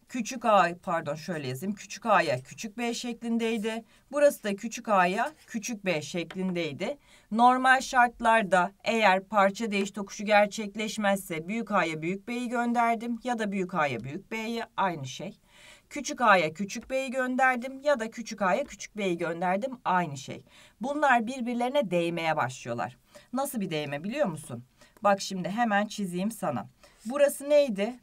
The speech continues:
Büyük A'ya, Büyük B'ydi. Şurası da neydi? Büyük A'ya, Büyük B'ydi. Şöyle denk geldiğini hayal et. Şurası birbirine değdi.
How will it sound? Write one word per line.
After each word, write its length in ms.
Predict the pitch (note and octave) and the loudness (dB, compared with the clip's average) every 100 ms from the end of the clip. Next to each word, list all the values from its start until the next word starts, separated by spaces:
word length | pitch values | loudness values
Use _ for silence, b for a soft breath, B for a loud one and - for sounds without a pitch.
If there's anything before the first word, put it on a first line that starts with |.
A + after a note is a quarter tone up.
| _ | _
Büyük 400 | F#3 A#3 C#4+ D4 | -6 -4 -4 -4
A'ya, 460 | A#3 F#3+ E3+ G3 D4 _ _ - | 2 4 4 2 2 _ _ -8
Büyük 460 | F3+ G3 A#3 - | -2 -2 -2 -6
B'ydi. 500 | B3 A#3+ B3 A#3+ B3 B3 _ b b | -4 -4 -2 -4 -6 -8 _ b b
Şurası 520 | - - D#4 D#4 - A#3 | -16 -4 0 0 0 -4
da 60 | |
neydi? 560 | A3 G3+ F#3+ F#3 C#4 C#4+ _ | 0 2 0 0 -6 -6 _
Büyük 320 | A3+ C4 C4+ A#3+ | -6 -6 -6 2
A'ya, 480 | G3+ F#3 G3+ C4+ - _ | 4 4 2 -2 -4 _
Büyük 460 | G3 A3 A3 G3+ - | -6 -4 -4 -6 -6
B'ydi. 460 | D3 A#2 B2 A3 B3 _ b b b | -2 -2 -2 -6 -6 _ b b b
Şöyle 500 | - - D#4 D4+ A#3 | -10 4 6 6 4
denk 220 | F#3 F3+ F3 | 2 0 0
geldiğini 480 | E3+ D#3 D3 C#3+ | 2 2 0 -8
hayal 480 | D3 F3+ G#3 G#3 E3 | -4 0 2 4 2
et. 180 | G#3 - | -2 -8
Şurası 520 | - - C4+ G#3 G#3+ | -18 -10 -6 -6 -4
birbirine 560 | A3 A3+ G3+ G3 B3 A3 | -4 -2 -2 0 0 -2
değdi. 360 | F3+ D3+ - | -2 -4 -6